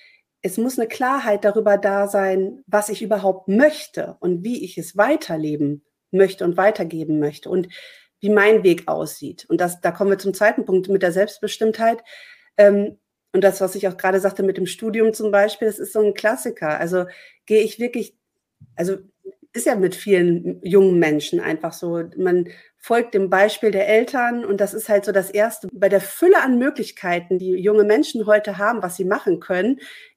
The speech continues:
braucht man ja irgendwo was, woran man sich entlanghangeln kann. Und dann ist es so das, was einem so erst auf dem, also zuerst zufliegt. Und das sind zum Beispiel auch die Lebensläufe der Eltern. Und da ist es halt ab-, einfach ab einem bestimmten Punkt im Leben unheimlich wichtig und gerade als Unternehmerkind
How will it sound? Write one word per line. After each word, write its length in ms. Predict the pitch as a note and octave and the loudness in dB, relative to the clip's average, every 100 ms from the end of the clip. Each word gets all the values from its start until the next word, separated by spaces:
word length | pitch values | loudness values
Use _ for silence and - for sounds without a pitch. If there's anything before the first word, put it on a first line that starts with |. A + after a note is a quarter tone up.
| _ _ | _ _
braucht 260 | - F3+ G#3 | -8 -6 0
man 120 | B3 | 2
ja 100 | G#3+ G#3 | 4 4
irgendwo 420 | A#3+ D#4 D#4+ A#3+ | 2 2 0 0
was, 220 | A#3+ - | -2 -4
woran 300 | A#3 G#3+ A3 | -6 0 2
man 120 | G#3+ | 2
sich 260 | G3+ G3+ - | 0 -4 -6
entlanghangeln 720 | F#3 E3 D#3+ - E3 D3+ E3 | -4 -4 -4 -6 -8 -8 -8
kann. 260 | - F3 E3+ | -10 -6 -4
Und 180 | F3 F3 - - - | -4 -6 -16 -14 -4
dann 140 | F#3+ | -2
ist 180 | A#3+ B3 | -2 -6
es 140 | B3+ | -6
so 300 | B3 A3 A3+ - _ | 0 2 0 -6 _
das, 220 | - G#3+ A3 | 0 0 0
was 160 | G#3 | -2
einem 260 | - F#3+ G#3 | -2 0 0
so 160 | G3+ | -2
erst 480 | G3 G3 G3+ - _ | -2 -2 -4 -12 _
auf 120 | F3 | -8
dem, 420 | F#3+ F3+ F3 - _ | -4 -2 -2 -6 _
also 180 | E3+ F3 | -8 -8
zuerst 580 | E3+ G#3 F3 F#3 - - | -6 -2 -2 -4 -8 -12
zufliegt. 480 | A3 G3+ F#3 F3 F#3+ | -12 -10 -10 -8 -4
Und 80 | |
das 140 | F3+ F3 | -4 -2
sind 160 | C#4 | -4
zum 100 | A3 | -2
Beispiel 320 | F3+ F3 - D3 | -4 -4 -6 -8
auch 120 | D#3 | -6
die 100 | G3+ | -2
Lebensläufe 500 | G3 A#3+ A#3+ A#3 A#3 | -2 -2 -4 -4 0
der 180 | G#3+ - | 0 2
Eltern. 560 | F#3 G3 D#3 B2+ A#2 _ - - - - _ _ _ _ | 0 -2 -6 -8 -12 _ -20 -20 -20 -20 _ _ _ _
Und 180 | G#3 G#3 | 0 2
da 140 | B3 | 2
ist 140 | C#4 | 0
es 140 | C4+ B3 | -2 -8
halt 180 | A3+ G#3+ | -6 -4
ab-, 180 | G#3 - | -6 -2
einfach 300 | A3+ B3 B3+ | -4 -2 -8
ab 100 | A3 | -6
einem 80 | G#3+ | -2
bestimmten 640 | G#3+ - - C#4+ D#4 C#4 | -4 -4 0 2 2 0
Punkt 260 | - C#4+ | 0 -2
im 120 | C4+ A#3 | -2 -2
Leben 240 | A#3 A#3 | -2 -4
unheimlich 680 | - A#3 D4+ D#4 C#4 C4 G3+ | -2 4 4 4 0 -4 -8
wichtig 400 | A#3+ - B3 A#3+ | -8 -8 -14 -10
und 80 | A3 | -6
gerade 260 | G3+ A3+ | -4 -2
als 220 | A3 G3+ | -2 -2
Unternehmerkind 1000 | G#3 G3+ G3 G3 A#3 A#3+ A#3 - C4+ C4+ | -6 -4 0 2 0 -4 -10 -4 -2 -2